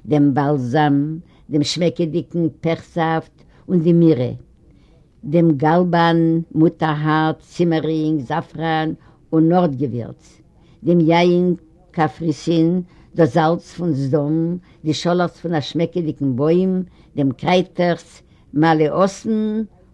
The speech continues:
און בורשטין פון יארד. רב נתן האט געלערנט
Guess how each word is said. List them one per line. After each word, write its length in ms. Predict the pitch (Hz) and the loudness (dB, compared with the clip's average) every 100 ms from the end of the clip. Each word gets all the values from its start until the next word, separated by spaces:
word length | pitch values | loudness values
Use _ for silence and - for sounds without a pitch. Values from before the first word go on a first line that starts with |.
| - | -6
און 500 | 214 208 214 214 202 - - | -2 0 0 -2 -4 -8 -6
בורשטין 580 | 165 220 208 - 196 180 | 0 2 0 -6 -6 -6
פון 160 | 170 156 | -4 -2
יארד. 260 | 135 110 - _ _ _ _ _ _ _ _ _ _ _ _ - _ _ | -2 -4 -12 _ _ _ _ _ _ _ _ _ _ _ _ -20 _ _
רב 220 | - 156 139 | -4 -2 2
נתן 680 | 180 202 - - 220 220 214 | 4 2 0 -8 -4 -4 -2
האט 120 | 196 | -4
געלערנט 600 | 180 180 170 160 - 185 | -2 0 2 0 -4 -16